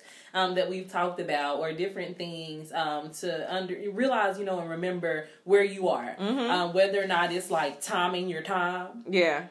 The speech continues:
Speaker 1: Um, deactivating your triggers,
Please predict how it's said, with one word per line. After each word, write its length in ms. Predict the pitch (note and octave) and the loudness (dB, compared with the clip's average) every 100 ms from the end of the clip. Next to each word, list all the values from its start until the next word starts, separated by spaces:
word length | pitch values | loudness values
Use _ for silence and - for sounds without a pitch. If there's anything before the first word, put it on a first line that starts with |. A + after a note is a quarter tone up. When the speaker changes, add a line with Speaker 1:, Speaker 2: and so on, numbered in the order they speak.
| - | -8
Speaker 1:
Um, 720 | F3+ F3+ F3 D#3+ D#3+ D3+ C#3 A#2+ _ _ G3 | -2 0 2 0 -2 -4 -8 -14 _ _ -12
deactivating 760 | F3 G#3+ G#3 G#3 G3 F#3+ G3+ | -6 2 2 2 0 2 2
your 120 | D#3+ D3+ | -2 -4
triggers, 640 | A#3+ A#3 A3+ A3+ A#3+ - | 2 2 0 -6 -10 -12